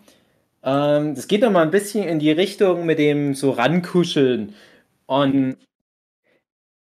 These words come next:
dieses Thema mit dem Prostatakrebs, ich kenn das tatsächlich, dass es mir wirklich manchmal so sehr unten wehtut, dass ich denk, ach, ich müsste mal wieder <laughs> abgemolken werden. Oh Gott.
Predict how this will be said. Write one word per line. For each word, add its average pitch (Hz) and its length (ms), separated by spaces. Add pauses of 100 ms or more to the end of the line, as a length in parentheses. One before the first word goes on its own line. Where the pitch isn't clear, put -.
(380)
dieses 135 420
Thema 220 460
mit 127 140
dem 117 120
Prostatakrebs, 123 1120 (920)
ich 269 240
kenn 247 240
das 254 220
tatsächlich, 170 680
dass 175 200
es - 80
mir 139 180
wirklich 269 340
manchmal 156 360
so 285 400
sehr 262 380
unten 233 380
wehtut, 196 800 (520)
dass 160 240
ich 139 220
denk, 247 500 (760)
ach, 127 160
ich 127 140
müsste 226 340
mal 165 220
wieder 170 360
<laughs> - 0
abgemolken 160 840
werden. 151 180
Oh 127 40
Gott. 156 200